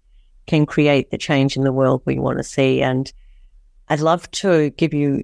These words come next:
two websites, my, my website, which is Tania de Jong, T A N I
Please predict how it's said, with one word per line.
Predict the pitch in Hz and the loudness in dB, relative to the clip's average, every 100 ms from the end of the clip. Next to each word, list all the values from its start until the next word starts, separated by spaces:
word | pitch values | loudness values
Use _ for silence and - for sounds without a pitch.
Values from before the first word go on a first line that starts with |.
| - | -8
two | - 208 185 | -6 0 2
websites, | 160 143 - 139 135 156 | 2 0 0 -2 0 0
my, | 147 143 - | 2 0 0
my | 147 160 | 0 2
website, | 156 156 - 151 143 - | 2 0 -2 -2 -2 -2
which | 139 - | -4 -4
is | 131 | -6
Tania | - 160 151 143 135 - | -4 0 2 2 0 -2
de | - 135 | -4 0
Jong, | 135 139 135 139 | 0 0 -2 -6
T | - 165 151 | -2 2 2
A | |
N | 143 143 139 135 - | 2 2 0 -2 -4
I | 135 135 | 0 0